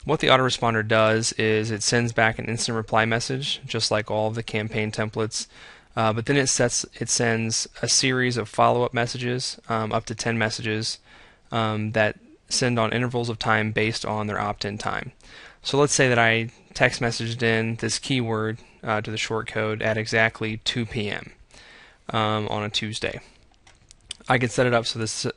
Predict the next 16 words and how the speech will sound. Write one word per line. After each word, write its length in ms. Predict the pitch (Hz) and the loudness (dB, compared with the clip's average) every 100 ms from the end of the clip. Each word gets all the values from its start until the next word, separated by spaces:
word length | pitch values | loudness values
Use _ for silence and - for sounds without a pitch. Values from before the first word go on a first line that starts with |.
| - | -6
the 100 | 110 | -6
first 300 | - 127 - | 0 0 0
follow-up 340 | 113 110 110 | 2 2 2
message 420 | 110 107 113 113 | 0 -2 -4 -6
goes, 540 | - 107 107 110 - - - - - _ - | -4 -2 -2 -2 -4 -8 -16 -20 -20 _ -6
um, 180 | 104 101 | -2 2
out 160 | 104 | 2
exactly 420 | 104 113 110 110 104 | 2 4 2 2 -6
ten 260 | - 113 | -2 0
minutes 300 | 107 104 - | 2 0 -2
later. 340 | 101 95 82 - - _ _ _ - _ - _ _ _ _ _ _ _ - - _ _ _ _ _ _ - _ _ _ _ - - - _ - - - - | -2 0 -2 -4 -16 _ _ _ -20 _ -20 _ _ _ _ _ _ _ -20 -20 _ _ _ _ _ _ -20 _ _ _ _ -20 -20 -20 _ -20 -20 -20 -10
So 140 | - | -2
now 220 | 127 135 | 4 6
I 140 | 131 123 | 6 6
would 120 | 117 | 4
receive, 840 | 117 - 127 123 120 120 - - | 2 0 2 2 0 -2 -8 -18